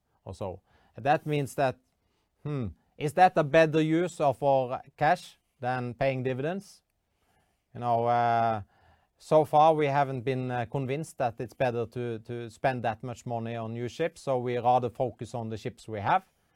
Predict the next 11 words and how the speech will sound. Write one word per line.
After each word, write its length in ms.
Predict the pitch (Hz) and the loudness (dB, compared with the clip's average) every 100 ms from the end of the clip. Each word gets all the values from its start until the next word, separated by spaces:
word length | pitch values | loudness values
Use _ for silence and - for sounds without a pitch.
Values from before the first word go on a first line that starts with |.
| _ _ - | _ _ -6
We 120 | 127 | -2
have, 300 | 127 135 127 - - 127 | 2 2 2 -4 -18 -6
uh, 200 | 120 110 | -2 -2
one 260 | 110 135 | -4 -6
ship 220 | - 131 - | -6 -8 -6
now, 300 | 127 139 139 | -4 -2 -2
uh, 200 | 131 123 | -4 -4
open 380 | 131 117 131 127 | -4 -6 -8 -8
in 120 | 123 | -8
Q 200 | 127 139 | -6 -8
two. 300 | - 156 156 | -6 -6 -6